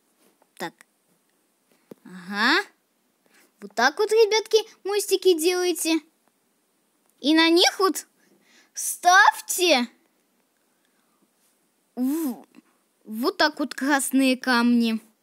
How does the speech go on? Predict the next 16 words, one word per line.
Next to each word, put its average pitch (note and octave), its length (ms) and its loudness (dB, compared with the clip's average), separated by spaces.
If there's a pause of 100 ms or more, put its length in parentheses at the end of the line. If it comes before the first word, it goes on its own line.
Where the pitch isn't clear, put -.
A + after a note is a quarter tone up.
(1000)
Вот, C4 240 -4
вот E4+ 120 -2
так D4+ 200 0
вот, C4+ 120 -8
ребятки, C#4+ 520 -4
ставьте C4 400 -6
красные B3 500 -2
камни. G3 540 -6 (2250)
И D4 140 2
тут, - 340 -2
ребятки, E4+ 540 -2
то F4 260 0
же G#4+ 180 -2
самое. A#3 840 2 (3000)
Так, C4 300 0
потом. D#4 580 2